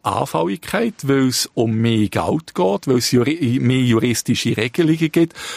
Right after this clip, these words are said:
die können verletzt werden. Von dem Hintergrund bemühen sich Banken schon die letzten fünf, sechs, sieben Jahre,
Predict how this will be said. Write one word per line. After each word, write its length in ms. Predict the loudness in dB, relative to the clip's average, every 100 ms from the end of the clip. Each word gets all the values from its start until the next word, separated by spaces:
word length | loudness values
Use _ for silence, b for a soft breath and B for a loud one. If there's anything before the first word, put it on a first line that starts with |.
| B
die 80 | -4
können 240 | -2 -4
verletzt 480 | -2 0 0 -2 -2
werden. 440 | 0 0 -2 -2 -4 B B
Von 160 | -4 -2
dem 180 | 0 0
Hintergrund 920 | 2 2 2 -2 -2 0 2 0 -2
bemühen 500 | 0 2 2 4 2
sich 240 | 0 -6 -4
Banken 420 | -2 -2 -4 -6
schon 160 | -2 0
die 100 | 2
letzten 420 | 0 -2 -4 -4
fünf, 420 | -2 0 2 2
sechs, 400 | 0 -2 -2 -2
sieben 240 | -2 0 2
Jahre, 480 | 2 2 2 2